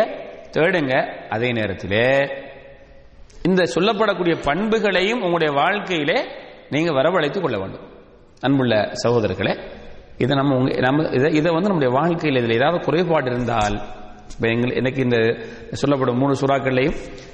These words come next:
உள்ள பண்புகளை எல்லாம் அந்த இடத்துல என்ன செய்ய முடியாது, அஹ், சொல்ல time போதாது,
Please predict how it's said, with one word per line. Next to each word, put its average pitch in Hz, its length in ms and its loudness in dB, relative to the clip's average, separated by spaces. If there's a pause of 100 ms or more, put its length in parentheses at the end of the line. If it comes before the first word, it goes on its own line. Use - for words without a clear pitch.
(260)
உள்ள 131 200 4
பண்புகளை 143 420 2
எல்லாம் 151 220 2
அந்த 143 60 0
இடத்துல 135 160 0
என்ன 139 140 0
செய்ய 139 140 0
முடியாது, 113 400 0 (400)
அஹ், 110 180 2
சொல்ல 151 300 2
time 156 220 2
போதாது, 139 420 0